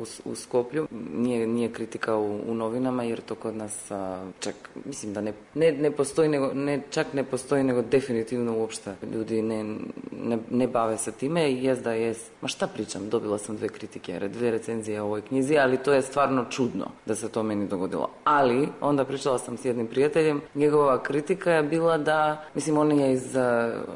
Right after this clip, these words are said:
simpatizer ove nove leve partije, <laughs> Levica, i rekao mi je da,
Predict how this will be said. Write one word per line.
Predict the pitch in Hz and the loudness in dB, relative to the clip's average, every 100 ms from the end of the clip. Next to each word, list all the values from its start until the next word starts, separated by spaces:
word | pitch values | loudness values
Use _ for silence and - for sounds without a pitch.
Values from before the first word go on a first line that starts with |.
| 123 120 | -6 -6
simpatizer | - 135 131 123 123 135 127 | -4 -2 -2 -4 0 2 4
ove | 120 120 | 2 0
nove | 120 120 117 | 0 0 2
leve | 117 117 110 | 2 2 2
partije, | 113 113 - 180 165 165 185 | 0 -2 0 0 2 0 -4
<laughs> | 139 165 | -2 2
Levica, | 139 147 - 180 156 - | 2 2 0 0 -2 -4
i | 202 170 | -2 2
rekao | 160 151 165 156 | 4 4 4 4
mi | 156 160 | 4 2
je | 151 151 - - - - | 2 -2 -16 -18 -14 -6
da, | 135 139 135 127 123 | 2 4 6 6 4